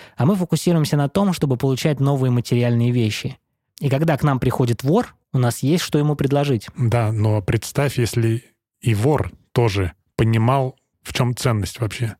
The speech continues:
Speaker 2: Тогда бы и воров не было.
Speaker 1: Конечно, вот Нолан и снял фильм.
Speaker 2: Какой?
Speaker 1: «Начало».
Speaker 2: Мгм.
Speaker 1: Там про то, как люди воровали информацию или даже насаждали какую-то информацию внутрь сознания,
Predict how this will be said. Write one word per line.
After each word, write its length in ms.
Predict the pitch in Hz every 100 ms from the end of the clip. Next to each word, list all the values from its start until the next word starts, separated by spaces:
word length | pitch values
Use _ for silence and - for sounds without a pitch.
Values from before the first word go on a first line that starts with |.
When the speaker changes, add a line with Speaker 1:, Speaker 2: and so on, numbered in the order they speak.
| _
Speaker 2:
Тогда 260 | - 107 120
бы 160 | 113 113
и 60 |
воров 340 | 107 113 151 127
не 100 | 101
было. 140 | 92
Speaker 1:
Конечно, 380 | 110 131 160 113
вот 160 | 123 143
Нолан 440 | 156 175 170 165 -
и 100 | 139
снял 280 | 202 175
фильм. 300 | - 131 95 - _ _
Speaker 2:
Какой? 400 | - 107 139 - _ _ _ -
Speaker 1:
«Начало». 420 | 147 165 107 - _ _ _ -
Speaker 2:
Мгм. 360 | 101 101 107 _ _ _
Speaker 1:
Там 180 | - 120
про 160 | 117 117
то, 220 | 170 240
как 300 | 135 101 - _ _ _ _
люди 460 | 117 135 208 165 123 - -
воровали 500 | 117 131 139 143 117
информацию 640 | 113 - 117 147 196 127
или 80 | 110
даже 200 | 113 113
насаждали 600 | 113 - 131 127 131 110
какую-то 340 | 104 - 107 113
информацию 640 | - 113 131 208 - 101 - - _ _
внутрь 460 | 123 107 135 170 139
сознания, 840 | - 113 117 131 135 117 110